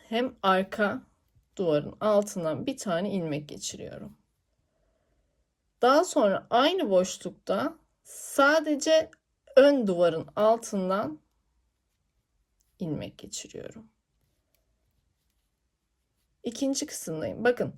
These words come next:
hem ön hem arka iki tane duvarım var. İlk önce ikisinin altından ilmeğimi geçiriyorum. Daha sonra sadece ön duvarın altından ilmek geçiriyorum.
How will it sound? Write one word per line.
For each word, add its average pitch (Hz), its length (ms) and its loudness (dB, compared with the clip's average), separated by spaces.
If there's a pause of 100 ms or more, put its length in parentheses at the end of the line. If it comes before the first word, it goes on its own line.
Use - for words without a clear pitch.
(480)
hem 285 320 4
ön 262 440 0 (380)
hem 247 300 0
arka 180 580 2 (840)
iki 220 180 -6
tane 233 380 2
duvarım 180 460 4
var. 139 360 -6 (680)
İlk 302 260 4
önce 226 500 2 (520)
ikisinin 220 480 -4
altından 190 800 -2 (380)
ilmeğimi 165 500 -4
geçiriyorum. 185 880 -2 (1300)
Daha 262 220 4
sonra 269 500 2
sadece 294 960 2 (100)
ön 247 320 6
duvarın 165 520 2 (220)
altından 151 720 -4
ilmek 151 420 -6
geçiriyorum. - 640 -10